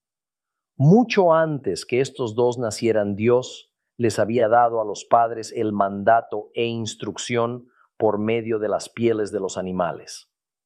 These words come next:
Él requería de Adán y Jabá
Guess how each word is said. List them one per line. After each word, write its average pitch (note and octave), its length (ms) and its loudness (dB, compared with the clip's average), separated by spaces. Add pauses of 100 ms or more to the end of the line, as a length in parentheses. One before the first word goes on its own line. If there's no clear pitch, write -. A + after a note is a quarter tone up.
(560)
Él A2 180 2
requería A#2 640 0
de B2 120 0
Adán A#2+ 360 2
y B2 100 -8
Jabá A2+ 560 0